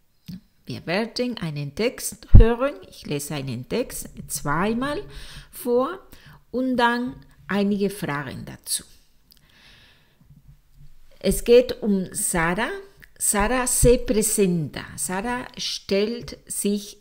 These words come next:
vor. Sara se presenta. Muy bien, pues vamos, vamos a ello, vamos a empezar. Hola, me llamo Sara y soy de Valencia, pero vivo en Sevilla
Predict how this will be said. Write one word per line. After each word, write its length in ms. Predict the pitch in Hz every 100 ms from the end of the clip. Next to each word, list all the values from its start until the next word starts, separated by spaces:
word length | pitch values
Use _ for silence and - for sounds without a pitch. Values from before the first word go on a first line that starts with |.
| -
vor. 460 | - - 165 117 - -
Sara 400 | - 180 202 214
se 260 | - 190 196
presenta. 760 | 202 151 - 139 - - - - - _ _ _ _ _ _ _ _ _ - - - - - - - - _ -
Muy 280 | 175 202 190
bien, 160 | 123 - - _ _ _ -
pues 220 | 175 -
vamos, 680 | 196 196 196 196 - - - - - -
vamos 400 | 185 190 190 165
a 80 | -
ello, 240 | - 147
vamos 300 | 160 170 165
a 20 |
empezar. 400 | 147 135 - - - - _ _ - - - - - - - - - - - - -
Hola, 380 | 202 214 233 294 - - - -
me 160 | 190 196
llamo 320 | 240 254 233
Sara 520 | - 202 196 214 214
y 100 | 196
soy 300 | 180 202 190
de 160 | 190 185
Valencia, 760 | 170 135 131 131 - 135 - - - - - - - -
pero 180 | 196
vivo 460 | 196 262 247 254 254
en 140 | 214 180
Sevilla 680 | 180 165 196 202 214 214